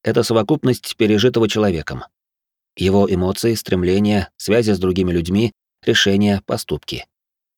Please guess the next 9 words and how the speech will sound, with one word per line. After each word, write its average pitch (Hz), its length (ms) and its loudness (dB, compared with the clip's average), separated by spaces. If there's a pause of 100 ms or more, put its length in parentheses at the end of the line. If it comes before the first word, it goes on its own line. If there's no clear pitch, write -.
(200)
Все - 180 2
это 151 200 2
в 117 40 -2
течение 123 480 2
жизни 117 360 2
формирует 107 540 2
единое 104 440 2
душевное 98 500 0
тело, 71 360 -6